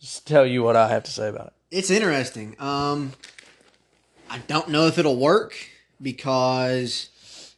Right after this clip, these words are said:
Speaker 2: I mean, so U C F does have not the same standard that, that Auburn has, but,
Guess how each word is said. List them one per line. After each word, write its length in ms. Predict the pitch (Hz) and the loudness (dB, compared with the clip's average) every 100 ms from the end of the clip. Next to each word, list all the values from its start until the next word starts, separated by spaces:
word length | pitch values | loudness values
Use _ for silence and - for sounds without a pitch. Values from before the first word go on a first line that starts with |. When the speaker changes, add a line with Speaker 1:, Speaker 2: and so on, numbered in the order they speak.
| _ _ _ _ _ _ _ _ _ _ _ - - | _ _ _ _ _ _ _ _ _ _ _ -20 -14
Speaker 2:
I 80 | 131 | -8
mean, 400 | 151 160 160 143 | -4 0 0 -2
so 400 | - 160 160 - _ | 2 4 4 0 _
U 220 | 156 190 | -2 0
C 340 | 190 208 185 170 | 2 2 4 6
F 240 | 180 160 | 4 2
does 260 | 160 175 156 | 2 2 2
have 600 | 175 175 165 156 120 - _ _ _ _ _ - | 4 6 4 2 -4 -18 _ _ _ _ _ -12
not 280 | 135 165 143 | -6 -4 -2
the 80 | |
same 320 | 127 175 185 170 | 0 4 4 2
standard 680 | - 180 190 190 196 185 175 | 0 0 2 2 2 0 0
that, 280 | 190 180 | 0 0
that 120 | 175 - | -4 0
Auburn 340 | 175 175 180 | 0 2 0
has, 540 | 175 190 196 202 196 - _ _ _ _ _ _ | 0 0 0 -2 -6 -12 _ _ _ _ _ _
but, 640 | 127 143 147 147 143 - | 0 2 4 2 -4 -18